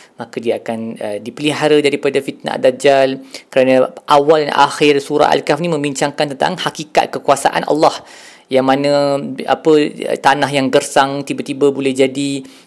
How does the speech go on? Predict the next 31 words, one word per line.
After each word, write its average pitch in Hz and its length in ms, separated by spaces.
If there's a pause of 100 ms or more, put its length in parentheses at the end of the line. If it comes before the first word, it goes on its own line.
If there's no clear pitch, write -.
hijau, 139 480
yang 143 160
hijau 139 400
boleh 139 80
digersang, 151 640
yang 135 240
boleh 143 160
dibuat 139 320
oleh 139 160
Dajjal, 139 400
semua 151 240
tu 233 400
hakikatnya 143 640
kuasa 135 240
itu 135 240
adalah 135 240
kepunyaan 143 640
Allah. 127 400
Jadi, 127 160
bila 131 160
kita 127 320 (400)
hayati, 135 800
internalize 147 960
message 131 400
dalam 131 240
surah 131 160
Al-Kahf 131 320
pada - 240
awal 143 320
dan 135 80
hujungnya, 147 560